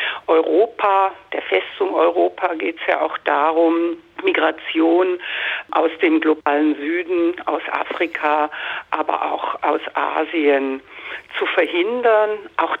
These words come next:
da spielt feministische Außenpolitik eine Rolle, weil nämlich davon ausgegangen wird, wenn es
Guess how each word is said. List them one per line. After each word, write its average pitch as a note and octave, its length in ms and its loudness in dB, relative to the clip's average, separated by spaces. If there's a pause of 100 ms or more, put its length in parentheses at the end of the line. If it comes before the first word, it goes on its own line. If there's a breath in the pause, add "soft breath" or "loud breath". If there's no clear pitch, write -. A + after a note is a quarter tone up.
da E3 280 0
spielt F#3+ 300 -4
feministische F3+ 760 0
Außenpolitik F#3+ 1000 -2
eine E3+ 240 0
Rolle, E3+ 580 2 (500 loud breath)
weil D#3+ 400 2
nämlich F3 300 -2
davon F#3 380 0
ausgegangen F3 920 0
wird, E3+ 280 -2
wenn D#3+ 240 6
es D#3+ 100 2